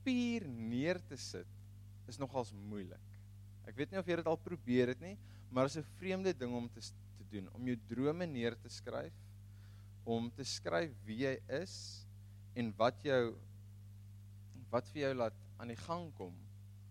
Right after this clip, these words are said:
om dit neer te skryf en actually dit te lees en te sien, "Wow,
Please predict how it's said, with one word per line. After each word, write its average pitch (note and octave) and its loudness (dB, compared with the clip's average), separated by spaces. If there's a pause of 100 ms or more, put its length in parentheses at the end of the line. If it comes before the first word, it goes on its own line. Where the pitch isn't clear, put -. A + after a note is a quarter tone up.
(260)
om A2+ 0
dit B2+ 6
neer B2 0
te C#3+ -12
skryf F#2 -6 (640)
en A2 -2
actually D3 -6
dit A2+ -4 (100)
te A2 -2
lees A#2+ -2
en G2+ -10
te G2+ -14
sien, A#2+ -6 (1120)
"Wow, A2+ -2